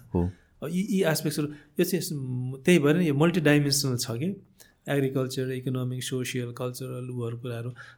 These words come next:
Speaker 2: जस्तो अब यो नाइ-, उसमा रुकुम पश्चिम हो कि रुकुम पूर्वमा हो,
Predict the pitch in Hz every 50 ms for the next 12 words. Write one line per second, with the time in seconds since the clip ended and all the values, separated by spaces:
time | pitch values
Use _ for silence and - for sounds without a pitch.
0 | _ - 165 156 - 175 165 160 160 - - _ - - - _ - 185 170 160
1 | 151 135 147 156 156 147 151 190 180 - - - 175 160 143 127 123 120 120 117
2 | 120 123 127 123 123 123 123 143 151 - 220 202 185 - - - 151 - - -
3 | 214 196 175 151 156 151 196 190 185 175 139 131 135 - 160 151 147 135 131 123
4 | 120 120 117 165 160 151 147 147 139 135 127 120 110 107 113 113 -